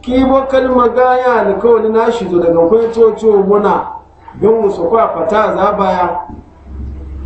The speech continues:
Eh, za na ga ga wuce ya daga littafin ya na wa fata za bayu. Za na maga ga wani ma ni jibi littafin wa nan ya fata bai ka bai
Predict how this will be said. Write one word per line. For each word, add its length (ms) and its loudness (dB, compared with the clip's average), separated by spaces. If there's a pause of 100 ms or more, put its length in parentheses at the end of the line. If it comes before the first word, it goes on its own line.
Eh, 280 2 (100)
za 140 -2
na 120 0
ga 140 2
ga 120 -2
wuce 400 0
ya 80 4
daga 240 0
littafin 680 0
ya 260 0
na 140 2
wa 240 0
fata 360 0
za 200 0
bayu. 360 0 (400)
Za 120 0
na 60 2
maga 280 0
ga 180 -4
wani 280 0
ma 180 2
ni 100 2
jibi 220 0
littafin 600 0
wa 100 2
nan 320 0
ya 300 0
fata 280 0
bai 260 2
ka 120 0
bai 240 4